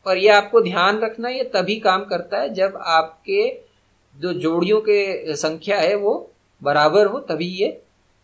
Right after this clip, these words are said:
काम करेगा। अब इसमें मैं एक और जोड़ना चाहूंगा कि एक बहुत आसान तरीका है स्लेटी रंग बनाने का। स्लेटी रंग आपको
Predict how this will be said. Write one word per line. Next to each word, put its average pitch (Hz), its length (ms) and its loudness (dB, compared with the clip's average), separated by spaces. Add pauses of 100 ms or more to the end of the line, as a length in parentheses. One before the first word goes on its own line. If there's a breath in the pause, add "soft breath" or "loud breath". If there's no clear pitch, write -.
काम 110 240 -2
करेगा। 95 340 -16 (2000)
अब 220 120 0
इसमें 254 300 -2
मैं 285 140 4
एक 269 280 2
और 226 360 4
जोड़ना 185 340 0
चाहूंगा 151 460 -2 (1200)
कि 202 520 -6 (840)
एक 269 240 0
बहुत 240 260 4
आसान 214 440 2
तरीका 208 400 -2
है 277 160 -2
स्लेटी 202 760 0
रंग 156 220 0
बनाने 104 420 -8
का। - 280 -20 (1040)
स्लेटी 233 600 4
रंग 247 380 2 (800)
आपको 196 560 0